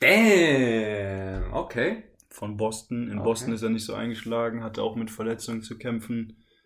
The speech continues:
Speaker 2: Genau, ähnlich wie Kyrie, nicht wirklich erfolgreich gewesen bei Boston.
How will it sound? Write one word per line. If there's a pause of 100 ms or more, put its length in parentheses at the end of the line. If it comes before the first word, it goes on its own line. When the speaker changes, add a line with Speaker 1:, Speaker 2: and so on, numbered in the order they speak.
(1080)
Speaker 2:
Genau,
ähnlich
wie
Kyrie,
nicht
wirklich
erfolgreich
gewesen
bei
Boston.